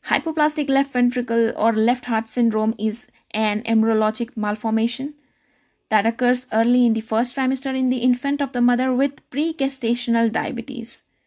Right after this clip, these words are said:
If pre-, it presents with cyanosis and, uh, the structural anomaly is often recognized on the second trimester ultrasound. So second trimester ultrasound saying that there is nothing,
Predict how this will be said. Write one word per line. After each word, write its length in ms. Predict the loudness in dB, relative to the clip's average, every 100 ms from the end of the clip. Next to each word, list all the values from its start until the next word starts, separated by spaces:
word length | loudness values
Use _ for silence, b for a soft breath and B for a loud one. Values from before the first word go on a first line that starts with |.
| _ _ _ _ _ _ _
If 300 | 2 2 2
pre-, 240 | 2 4 2
it 220 | -2 0
presents 340 | 0 0 -4
with 160 | -6 -2
cyanosis 640 | 0 2 2 2 -2 -4 -4
and, 420 | -2 0 2 0
uh, 160 | 0 0
the 120 | -2
structural 480 | 0 -2 0 0 2
anomaly 440 | 2 4 4 2
is 100 | 2
often 240 | 0 0
recognized 480 | -2 0 -2 -2 -2
on 100 | -4
the 60 | -4
second 300 | -6 -6 -4
trimester 340 | -4 -4 -2
ultrasound. 640 | 0 0 0 -4 -4 -8 -12 b b b b b _ _ -16
So 160 | -4
second 300 | 0 0 0
trimester 420 | 0 2 0 2
ultrasound 640 | 2 4 2 0 0 0 0
saying 420 | 0 0 4 4
that 200 | 2 -2
there 100 | -6
is 180 | -8 -6
nothing, 520 | -6 -6 -8 -8 -10